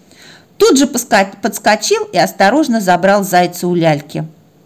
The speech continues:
Набычившись, отнёс игрушку в уголок дивана и прикрыл имущество лапами. "Куба, дай зайца!" протянула я руку. "Ляле нужно что-то грызть". "Не дам! Мой заяц!"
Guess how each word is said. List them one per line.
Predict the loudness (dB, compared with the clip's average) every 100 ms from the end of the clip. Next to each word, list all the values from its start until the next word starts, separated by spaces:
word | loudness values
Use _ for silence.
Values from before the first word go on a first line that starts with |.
| _
Набычившись, | -2 0 0 -2 -2 -4 -4 -2
отнёс | -4 -2 -2 -2
игрушку | -2 -4 -6 -8
в | -4
уголок | -4 2 2 2 0
дивана | -2 -2 0 0 0 -4 -10 -20 -18 -6
и |
прикрыл | -4 -2 -4 0 0 2
имущество | -2 -2 -4 -6 -6 -4
лапами. | -2 -2 -2 -10 -10 -12 _ _ _ _ _ -20 _
"Куба, | -2 0 2 2 0 -6 -12 _
дай | -6 0 2 0
зайца!" | 2 2 0 -4 -8 -8 -12 -10
протянула | -10 -8 -8 -6 -4
я | -4 -2
руку. | -2 -4 -10 -16 -16 -20 -14 -2
"Ляле | 2 2 2 0
нужно | 0 -2 -6
что-то | -6 -6 -2 -2
грызть". | -2 -4 -4 -6 -18 _ _ _ _
"Не | -6 -2 -2
дам! | -4 0 4 4 4 0 -8 _ -2
Мой | 2 2
заяц!" | 2 2 2 2 -4 -14